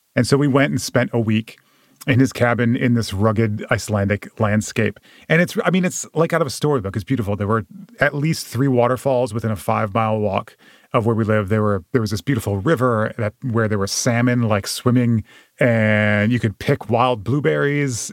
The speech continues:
in the low bushes along the river. It's a beautiful place. And so we would take lots of just hikes around the cabin and near the cabin. Colette was taking a hike with my son, Danny.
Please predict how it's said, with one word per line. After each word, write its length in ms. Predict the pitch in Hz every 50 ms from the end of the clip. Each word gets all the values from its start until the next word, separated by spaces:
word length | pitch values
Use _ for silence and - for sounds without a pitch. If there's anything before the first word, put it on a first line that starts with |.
| - -
in 100 | 120 110
the 280 | 110 110 110 110 117 - - -
low 360 | 139 113 107 113 127 131 135 127
bushes 480 | 101 139 131 - - 147 139 123 -
along 380 | 160 143 120 123 135 143 147 139
the 60 | 131
river. 340 | 135 147 123 143 143 135 - _ _ _ _ -
It's 140 | 156 117 170
a 20 |
beautiful 340 | 113 - 226 226 202 - 156
place. 380 | - - 113 107 113 - - -
And 160 | 151 131 127
so 120 | - 147 160
we 80 | 170
would 120 | 170 - -
take 200 | 165 - - 147
lots 180 | 147 147 -
of 100 | 180 156
just 180 | 151 165 - -
hikes 380 | 196 226 - - - - - -
around 600 | 131 117 120 120 120 123 131 135 135 139 135 127 -
the 100 | - 131
cabin 320 | - - 151 170 165 110 98
and 120 | 98 98
near 100 | 104 113
the 100 | 110 117
cabin. 380 | - - 135 143 113 95 82 - _ _ _ _ _ _ _ _ _ -
Colette 320 | - - 135 131 147 -
was 180 | 160 160 147 -
taking 540 | - - 123 120 - - 127 123 120 113 - - - - - - _ -
a 80 | 127
hike 380 | - - 117 110 113 - - - - - - - _ -
with 260 | 113 113 107 - -
my 160 | 135 117 110
son, 420 | 104 - - 120 110 104 98 87 -
Danny. 380 | - 98 90 92 95 - -